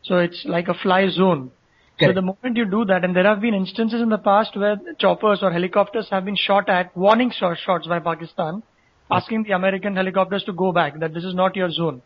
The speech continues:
Speaker 1: And this
Speaker 2: Uh-huh.
Speaker 1: time they actually entered sixty kilometers away, and they hovered over, uh, that place which was three-story long. It wasn't a fighter jet which could fly at, you know, supersonic speed. So this was like a test match cricket that you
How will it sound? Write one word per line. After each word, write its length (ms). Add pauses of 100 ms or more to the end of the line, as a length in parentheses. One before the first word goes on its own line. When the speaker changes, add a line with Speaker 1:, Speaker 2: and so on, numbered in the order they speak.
(520)
Speaker 1:
And 140
this 120
Speaker 2:
Uh-huh. 180
Speaker 1:
time 160
they 60
actually 380
entered 460
sixty 380
kilometers 580
away, 380 (320)
and 200
they 100
hovered 420
over, 400 (380)
uh, 480 (500)
that 240
place 260
which 140
was 220
three-story 500
long. 380 (340)
It 100
wasn't 320
a 60
fighter 340
jet 240
which 220
could 140 (260)
fly 280
at, 300
you 80
know, 240 (300)
supersonic 560
speed. 320
So 160
this 180
was 300 (720)
like 220
a 60
test 380
match 260
cricket 320
that 160
you 100